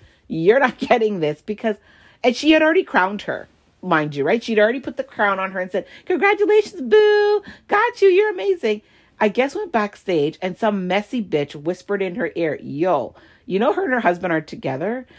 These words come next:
Because that's a requirement for being a missus, obviously. But somebody mis-, whispered in her ear, "Yo, her and her husband are together, eh? So she shouldn't actually be Miss Sh-, Missus Sri Lanka."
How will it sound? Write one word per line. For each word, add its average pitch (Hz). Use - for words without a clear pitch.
Because 185
that's 175
a 208
requirement 170
for 170
being 160
a 165
missus, 160
obviously. 123
But 170
somebody 202
mis-, 165
whispered 170
in 165
her 160
ear, 143
"Yo, 139
her 175
and 240
her 269
husband 262
are 240
together, 214
eh? 196
So 175
she -
shouldn't 240
actually 170
be 147
Miss 156
Sh-, 156
Missus 156
Sri 147
Lanka." 143